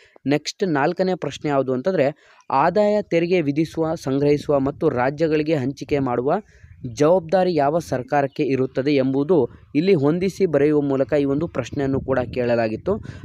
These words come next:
ಆದರೆ ಈ ಒಂದು ಪ್ರಶ್ನೆಗಳಿಗೂ ಕೂಡ ತಪ್ಪಾದಂಥ ಕೀಯ ಉತ್ತರವನ್ನ ನೀಡಿದೆ. ಟೋಟಲ್ ನಾಲ್ಕು ಪ್ರಶ್ನೆಗೆ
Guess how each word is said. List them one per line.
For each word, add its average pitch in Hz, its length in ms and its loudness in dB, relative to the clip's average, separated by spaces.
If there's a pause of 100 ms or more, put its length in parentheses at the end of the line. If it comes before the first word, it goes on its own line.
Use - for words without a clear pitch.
(100)
ಆದರೆ 175 280 2
ಈ 175 120 -2
ಒಂದು 196 260 0
ಪ್ರಶ್ನೆಗಳಿಗೂ 147 720 -2
ಕೂಡ 139 180 -2 (220)
ತಪ್ಪಾದಂಥ 151 600 -2
ಕೀಯ 135 240 -4
ಉತ್ತರವನ್ನ 120 600 -2
ನೀಡಿದೆ. 113 360 0 (440)
ಟೋಟಲ್ 196 380 2
ನಾಲ್ಕು 165 380 2
ಪ್ರಶ್ನೆಗೆ 170 560 -4